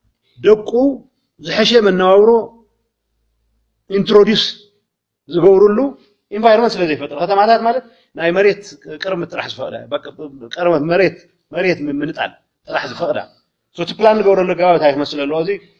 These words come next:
ኦቨርኦል ካብቲ ናይ ሓደ ትኩረት ገይርኩም ትሰርሕሉ ዝግብአኩም ኤርያ ሓደ እዩ ዝብል እምነት ኣለኒ። ሶ ከተማታትና ቀደም ደጃቸ ገለ ዝበሃል ሰብኣይ፣ ግራማቸ ገለ ዝበሃል ሰብኣይ ከም ዱፋዕ ዝሰርሐን ከተማታት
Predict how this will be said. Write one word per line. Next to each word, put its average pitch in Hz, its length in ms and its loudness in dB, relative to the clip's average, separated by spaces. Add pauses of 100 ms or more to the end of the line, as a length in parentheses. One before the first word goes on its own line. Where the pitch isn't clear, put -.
(160)
ኦቨርኦል 165 340 2 (600)
ካብቲ 170 300 -4
ናይ 180 180 2
ሓደ 165 180 -2 (280)
ትኩረት 143 340 -6
ገይርኩም 131 260 -4
ትሰርሕሉ 120 320 -8 (280)
ዝግብአኩም 139 460 -8
ኤርያ 143 200 -2
ሓደ 135 160 -2
እዩ 107 100 -8 (200)
ዝብል 131 180 -10
እምነት 110 220 -10
ኣለኒ። 95 200 -20 (340)
ሶ - 60 -16
ከተማታትና 185 500 0 (120)
ቀደም 208 260 -2 (1300)
ደጃቸ 160 340 2
ገለ 196 200 4
ዝበሃል 175 240 0
ሰብኣይ፣ 196 220 0
ግራማቸ 170 340 0
ገለ 190 200 -4
ዝበሃል 175 280 -4
ሰብኣይ 190 220 -2
ከም 185 140 -6 (100)
ዱፋዕ 175 280 -4
ዝሰርሐን 170 380 -4
ከተማታት 190 420 -2